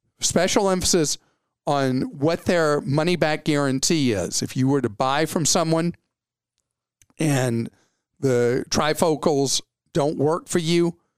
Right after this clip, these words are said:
are you just stuck with them, or are you offered a period of time to return for a full refund?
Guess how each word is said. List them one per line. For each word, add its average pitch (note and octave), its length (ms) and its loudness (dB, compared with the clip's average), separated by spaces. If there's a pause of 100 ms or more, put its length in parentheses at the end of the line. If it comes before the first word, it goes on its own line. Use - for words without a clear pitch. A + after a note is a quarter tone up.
(260)
are C3 80 -2
you C3+ 160 0
just C3+ 280 0
stuck - 380 0
with F#3+ 160 2
them, G3+ 240 0 (540)
or C#3+ 320 2
are C3+ 160 0
you D#3+ 540 0 (320)
offered D#3 460 0
a C3 60 2
period D#3 420 0
of C#3 120 0
time C3 340 -2
to D#3 140 -2
return B2+ 720 0 (400)
for E3 360 2
a C3 60 -2
full C3 340 0
refund? B2+ 680 0